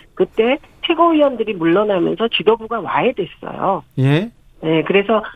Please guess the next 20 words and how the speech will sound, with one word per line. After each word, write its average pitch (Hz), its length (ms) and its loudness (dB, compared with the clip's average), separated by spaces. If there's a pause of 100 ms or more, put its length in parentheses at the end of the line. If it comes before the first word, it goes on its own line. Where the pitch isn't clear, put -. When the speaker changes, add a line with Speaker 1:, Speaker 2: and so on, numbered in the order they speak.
(560)
Speaker 1:
어, 156 200 -4
그게 240 500 2
바람직한 247 880 -2
모습은 180 440 2
아니지만 151 760 0 (680)
정당에서 214 880 2 (380)
대표를 220 960 2
무력화시킬 196 840 -2
때 233 240 0
쓰는 294 280 0
방법 170 420 -2
중에 160 200 -2
하나다. 226 520 0 (180)
Speaker 2:
아, 143 100 -2
Speaker 1:
근데 185 160 2
Speaker 2:
그래요? 175 260 4 (180)
Speaker 1:
그게 214 240 2
바람직한가? 226 920 0 (220)
바람직하지 196 600 0
않다. 143 420 -2